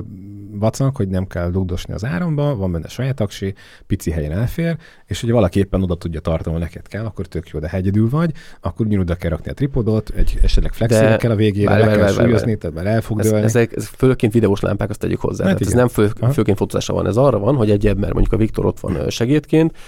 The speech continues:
Speaker 2: fogja a kis lámpát, és hogyha mondjuk megy a modell, és azt kell levideózni, hogy pontosan megy az ud-, modell az utcán, és kell egy fény fölé,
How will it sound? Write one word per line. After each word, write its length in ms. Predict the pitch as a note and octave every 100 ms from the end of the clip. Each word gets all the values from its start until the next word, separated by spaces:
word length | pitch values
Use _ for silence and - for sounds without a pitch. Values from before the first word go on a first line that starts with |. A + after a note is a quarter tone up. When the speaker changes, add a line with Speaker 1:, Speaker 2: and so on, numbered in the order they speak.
| -
Speaker 2:
fogja 280 | - B2+ A#2
a 40 | F#2
kis 180 | E2
lámpát, 480 | - A2+ C#3 D#3+ D#3
és 80 | D3
hogyha 220 | A2 -
mondjuk 180 | G2 G#2
megy 120 | A#2
a 60 | G2
modell, 260 | G2+ G2+ G2
és 100 | G#2
azt 140 | G#2
kell 120 | G2+
levideózni, 520 | F#2+ G#2 G2+ G2 G2 G2+
hogy 160 | F#2+ - -
pontosan 320 | B2 G#2 G#2
megy 120 | G2
az 80 | F#2+
ud-, 160 | G2 -
modell 220 | A2 G2+
az 80 | F#2
utcán, 340 | A2+ - D3+ D3+ - - -
és 120 | -
kell 160 | A#2 F#2+
egy 120 | -
fény 220 | A2 G2
fölé, 300 | - C3 D3+